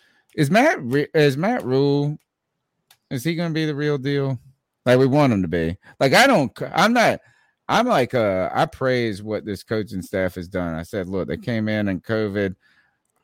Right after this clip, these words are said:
All I wanna see is a team last year that looks competent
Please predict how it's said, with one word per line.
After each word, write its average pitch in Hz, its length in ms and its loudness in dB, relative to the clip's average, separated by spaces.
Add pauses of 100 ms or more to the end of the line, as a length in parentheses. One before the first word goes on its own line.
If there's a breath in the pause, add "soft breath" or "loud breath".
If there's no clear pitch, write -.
(180)
All 143 160 6
I 175 80 6
wanna 160 200 4
see 147 220 -2
is 117 160 -2
a 98 80 -6
team 131 400 0
last 117 400 -4
year 107 340 -2 (280)
that 101 180 0
looks 104 260 -4
competent 85 720 -4